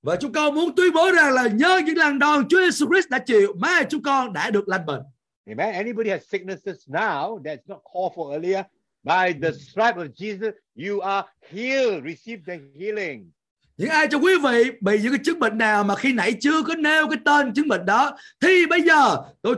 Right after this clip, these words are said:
Speaker 1: trong danh Chúa Giêsu Christ công bố rằng quý vị đã được chữa lành. Hãy nhận lãnh sự chữa lành của Chúa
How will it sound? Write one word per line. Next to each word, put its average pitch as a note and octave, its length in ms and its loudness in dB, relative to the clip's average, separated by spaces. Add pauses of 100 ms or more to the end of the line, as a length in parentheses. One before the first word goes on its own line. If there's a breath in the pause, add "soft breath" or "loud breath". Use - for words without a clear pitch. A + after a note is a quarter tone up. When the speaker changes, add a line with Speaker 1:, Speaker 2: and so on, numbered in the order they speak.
Speaker 1:
trong D#4 240 0
danh E4+ 200 6
Chúa F#4 60 6
Giêsu E4 200 2
Christ F4 260 0
công D#4+ 180 0
bố E4 140 4
rằng C#4+ 300 6 (520 soft breath)
quý G4 80 6 (140)
vị C#4+ 180 2
đã A3+ 240 2
được D#4+ 200 2
chữa D#4+ 120 -2
lành. E4+ 440 2 (100)
Hãy G#3+ 340 -2
nhận A#3+ 240 -2
lãnh G3 140 -2
sự B3 180 -2
chữa A3 80 0
lành G#3+ 180 0
của F#3 120 -8
Chúa D4 300 4